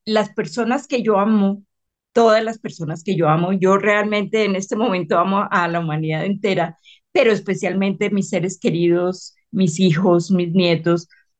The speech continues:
Entonces yo decía, "Es que ellos no saben cuidarse, es que ellos no saben lo que tienen que hacer, así que yo les tengo que cuidar, les tengo que aconsejar, les tengo que ayudar, porque ¿cómo van a sobrevivir si yo no estoy ahí pe-,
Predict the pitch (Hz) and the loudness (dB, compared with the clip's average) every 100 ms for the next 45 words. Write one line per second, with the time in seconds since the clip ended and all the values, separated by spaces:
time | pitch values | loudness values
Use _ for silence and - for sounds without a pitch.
0 | - 214 196 214 240 247 - 208 220 220 | -4 0 2 2 2 0 2 2 4 4
1 | 220 240 - 240 220 - 214 208 240 254 | 2 0 2 0 0 0 -2 0 0 0
2 | 262 262 - 302 294 285 - 233 175 170 | -2 -2 -2 -2 0 -4 -4 -4 -2 -2
3 | 277 370 370 - 185 156 156 _ _ 214 | 0 -2 -2 -8 -8 -8 -14 _ _ -2
4 | 226 294 269 277 277 285 311 302 294 285 | 0 0 0 0 0 -4 -2 -2 -2 -4
5 | 285 - 190 214 220 247 170 - 240 269 | -6 -6 -4 -4 -2 -2 -2 2 4 4
6 | 165 156 _ _ - 190 190 254 240 247 | 0 -10 _ _ -4 -2 0 0 0 2
7 | 254 262 269 254 - 254 247 247 269 240 | 2 4 2 -4 -6 -2 0 -2 -4 -6
8 | 165 - 175 175 220 240 196 175 202 190 | -8 -4 -2 0 0 0 -2 -4 -4 -4
9 | 220 220 190 170 151 156 151 - 240 233 | -2 -4 -4 -2 -2 -2 -6 0 2 4
10 | 190 - 175 185 - 196 165 151 156 220 | 2 0 -2 -2 -2 0 0 0 2 2
11 | 165 156 - - - 156 170 165 190 208 | 2 -2 -16 -16 -6 -2 0 2 2 4
12 | 220 240 254 262 240 190 180 170 180 202 | 4 4 2 2 2 2 4 2 2 0
13 | 220 233 240 277 226 160 233 226 233 240 | 0 -2 -4 0 0 4 4 4 0 -4
14 | - 226 226 214 220 233 220 - | -2 0 2 2 -2 -4 -6 -10